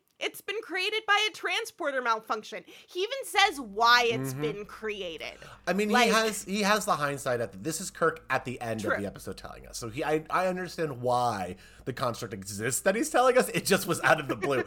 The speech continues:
Speaker 1: <laughs>
Speaker 2: So, but because none of the other ones have been that. The, the other, the other interludes tend to be a bit more like, "Something strange
Speaker 1: Yeah.
Speaker 2: is happening," or "Blah, blah, blah was acting weird," or "We have a," it was, it's never so much like, "This is literally what's happening. Oh, and by the way, it's because of this."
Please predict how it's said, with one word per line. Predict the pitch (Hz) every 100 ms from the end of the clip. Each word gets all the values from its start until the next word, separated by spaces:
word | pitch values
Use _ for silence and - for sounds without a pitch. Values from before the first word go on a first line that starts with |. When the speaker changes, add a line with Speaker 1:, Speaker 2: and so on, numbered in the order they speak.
| 381
Speaker 1:
<laughs> | -
Speaker 2:
So, | - 190
but | 190
because | 170 151
none | 185 240 240
of | 185
the | 190
other | 156 151
ones | 143 131 120
have | 123 107
been | 120 110
that. | 101 113 - - - -
The, | 170
the | 156 175 -
other, | 190 214 180 101 -
the | 151 180
other | 208 262
interludes | 185 170 156 -
tend | 165
to |
be | 147
a |
bit | 139
more | 131 127
like, | 117 104 - - -
"Something | - 117 87
strange | - 226 240
Speaker 1:
Yeah. | 233
Speaker 2:
is |
happening," | - 208 101 95
or |
"Blah, | 90 151
blah, | 156
blah | 98
was | 117
acting | 113 165 170 147
weird," | 156 202 139 110 90
or | 87 - - -
"We |
have | 104 147 143
a," |
it | 147 143
was, | 147
it's | 151 -
never | 160 185 175
so | 165
much | 165 160
like, | 143 135 - -
"This | 98 156 185
is | 175 135
literally | 151 160 165 165
what's | 151 143
happening. | 143 135 127 120 127
Oh, | 127 139
and | 131
by | 127 127
the | 127
way, | 123 117
it's | -
because | 110 120 104
of | 90
this." | 87 - -